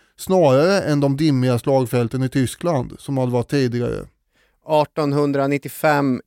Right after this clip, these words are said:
Speaker 2: i dikten Hemlandet, eh, finns att läsa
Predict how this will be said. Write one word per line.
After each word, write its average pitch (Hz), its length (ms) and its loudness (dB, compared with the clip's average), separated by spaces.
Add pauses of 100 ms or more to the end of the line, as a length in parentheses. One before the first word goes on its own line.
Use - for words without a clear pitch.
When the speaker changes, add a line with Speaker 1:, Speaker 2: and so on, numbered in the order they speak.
Speaker 2:
i 123 280 -8
dikten 123 380 -4
Hemlandet, 123 1040 -2 (240)
eh, 107 180 0 (180)
finns 110 280 -4
att 110 180 -4
läsa 107 640 -2